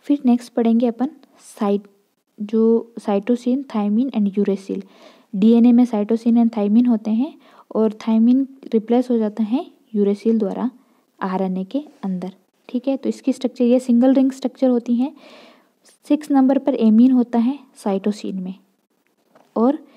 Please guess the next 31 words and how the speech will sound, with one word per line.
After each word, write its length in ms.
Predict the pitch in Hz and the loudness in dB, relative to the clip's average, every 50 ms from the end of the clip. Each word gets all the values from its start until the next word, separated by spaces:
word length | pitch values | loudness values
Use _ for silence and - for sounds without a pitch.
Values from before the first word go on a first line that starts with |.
| _ _ _ _ - | _ _ _ _ -4
यहाँ 320 | 208 214 220 202 233 247 | 0 0 2 2 2 0
क्या 220 | 240 - 269 277 262 - - _ _ _ _ _ - | 0 0 -2 -2 -4 -4 -10 _ _ _ _ _ -4
कार्बन, 440 | 226 214 208 208 214 240 247 247 240 - _ _ _ _ _ _ _ _ _ _ _ _ _ _ _ - - _ _ _ _ _ - - - - - - | -2 -2 0 0 2 2 2 0 -2 -4 _ _ _ _ _ _ _ _ _ _ _ _ _ _ _ -20 -20 _ _ _ _ _ -20 -20 -20 -14 -8 -4
और 240 | - 214 220 220 220 226 | -2 0 0 0 0 0
उसका 360 | - - 220 - - 254 247 | 0 -2 -4 -2 -2 -2 0
जो 140 | 233 262 254 | 2 0 0
फोर्थ 340 | 254 - 247 254 247 247 | 0 0 -2 0 0 0
नंबर 260 | 254 247 240 233 233 233 | 0 2 2 2 0 0
का 100 | 240 240 | -2 -4
कार्बन 380 | 240 220 208 208 202 220 214 | -4 -4 -6 -4 -4 -2 -2
है, 200 | 220 233 302 - - _ - - - _ - | 0 -2 -2 -4 -10 _ -20 -20 -12 _ -8
उससे 300 | 226 - - - 262 220 | -6 -4 0 0 0 0
ऑक्सीजन 400 | 214 - - 214 208 240 240 233 | 0 -2 -4 0 2 2 2 4
जुड़ी 220 | 226 214 208 220 | 2 2 2 2
होती 260 | 226 208 202 - 214 | 0 0 0 -2 -6
है। 260 | 202 208 247 302 311 - _ - _ _ _ - 214 | -6 -6 -6 -8 -8 -10 _ -20 _ _ _ -8 -2
ये 140 | 202 214 233 | 0 2 2
होती 260 | 226 220 233 - 220 | 2 2 0 -2 -2
है 160 | 214 247 294 | -2 -2 -4
cytosine 680 | 294 - - 214 196 190 - 220 214 - 226 208 208 208 | -6 -8 -8 -8 -6 -4 -4 -4 -4 -2 -2 -2 -2 -2
की 60 | 233 | -4
स्ट्रक्चर। 460 | 220 - - 214 202 - - 226 233 - - - - - - - - | -8 -8 -10 -12 -10 -10 -8 -10 -10 -10 -12 -20 -20 -20 -18 -10 -6
और 100 | 226 214 | -6 -6
थायमीन 720 | - - - - - 220 226 226 240 254 277 302 302 294 240 | -8 -10 -8 -2 0 2 4 4 4 2 0 0 0 0 0
में 260 | 214 202 220 262 302 - _ _ _ - - _ - | 0 0 -2 -4 -4 -8 _ _ _ -20 -12 _ 0
नंबर 320 | 202 226 226 233 240 277 | 2 4 4 4 4 2
सिक्स 520 | 285 - - - - - 320 302 - - 285 | -2 -4 -8 -10 -6 -6 -6 -4 -4 -4 -2
और 100 | 269 240 | -2 0
नंबर 300 | 226 226 214 214 247 240 | 0 0 0 0 -2 -4
फ़ोर 380 | - - - 240 226 226 226 | -6 -6 -2 0 2 2 2
पर 220 | 220 - 185 180 | 0 -4 -6 -8